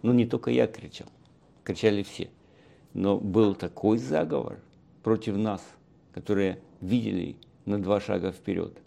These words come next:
а теперь начинают вскрываться, что я таки был прав, и не только я, многие, многие были правы. Окей, но тем не менее,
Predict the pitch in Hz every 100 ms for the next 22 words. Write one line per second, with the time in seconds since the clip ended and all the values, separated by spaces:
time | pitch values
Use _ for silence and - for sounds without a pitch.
0 | - - - 143 156 - - _ - -
1 | 85 98 110 113 - - 113 107 107 85
2 | - - - - _ - - - - -
3 | 98 101 98 - 85 90 87 101 123 120
4 | 92 90 110 151 165 165 147 - - 104
5 | 110 123 87 - - - - - - -
6 | - - - 113 131 117 101 82 87 85
7 | - 85 - - - - - - - -
8 | - - - - - - - - - 127
9 | 127 107 95 92 135 147 - - 156 160
10 | 151 127 104 90